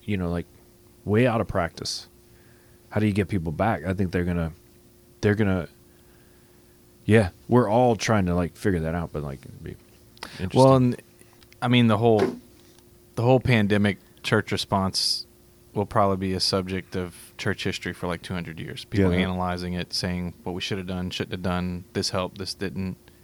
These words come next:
Speaker 2: the effect of mass attendance, like, that's gonna be probably a two hundred year research project.
Speaker 1: Yeah, it's interesting because, like, none of us had been through it. So, like, the
Speaker 2: Yeah.
Speaker 1: response to it, like, I'm like, yeah, like, I, none of us knew what to do.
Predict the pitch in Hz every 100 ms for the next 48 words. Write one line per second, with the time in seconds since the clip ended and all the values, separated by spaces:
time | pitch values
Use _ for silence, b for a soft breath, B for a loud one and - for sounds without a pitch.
0 | b - 98 - 95 98 92 90 90 -
1 | 90 95 92 90 - 90 87 - B B
2 | B B - 113 104 - 104 95 87 -
3 | 110 98 92 92 90 92 - 87 - 87
4 | 87 87 85 B B 185 143 160 165 135
5 | 107 90 101 117 104 95 113 120 156 107
6 | 92 82 117 120 95 87 - - 110 104
7 | 104 92 90 82 131 139 - - 85 73
8 | 98 95 95 92 87 - 104 90 73 80
9 | - 73 95 - - 98 107 107 95 82
10 | 87 80 73 - 73 69